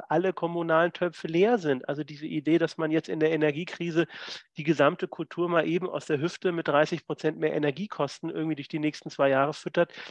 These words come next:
ich weiß gar nicht, wie das gehen soll. Das heißt, wir müssen jetzt ganz neue Angebote entwickeln, neue Praktiken. Ich glaube aber, und das ist wiederum der Hoffnungsschimmer, das Hoffnungszeichen, dass das absolut möglich ist, weil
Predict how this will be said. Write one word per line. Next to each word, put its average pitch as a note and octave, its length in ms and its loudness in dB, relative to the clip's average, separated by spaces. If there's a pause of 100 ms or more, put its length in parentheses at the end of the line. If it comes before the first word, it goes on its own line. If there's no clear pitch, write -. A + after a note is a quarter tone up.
ich - 120 -12
weiß C#3+ 260 0
gar D3+ 120 2
nicht, D#3+ 160 -4
wie D#3 60 -12
das D#3+ 180 -6
gehen G3 240 -4
soll. C#3+ 100 0
Das C3+ 240 -2
heißt, F3+ 220 2
wir E3 140 -2
müssen F3 460 -4 (320)
jetzt - 340 2
ganz D#3 340 0
neue D3+ 380 2
Angebote D3+ 640 -4
entwickeln, C3+ 560 -4
neue C#3+ 240 0
Praktiken. D#3+ 640 -6 (880)
Ich - 180 -2
glaube G3 520 8
aber, D3 280 4
und C#3 100 -4
das D#3+ 140 2
ist C#3+ 160 -10
wiederum D#3 400 2
der C#3 220 0
Hoffnungsschimmer, G3 720 -4
das D#3 220 -4
Hoffnungszeichen, E3 720 -6
dass E3 180 -4
das - 160 -4
absolut - 400 -6
möglich F#3+ 420 -6
ist, E3+ 180 -6
weil D#3+ 200 6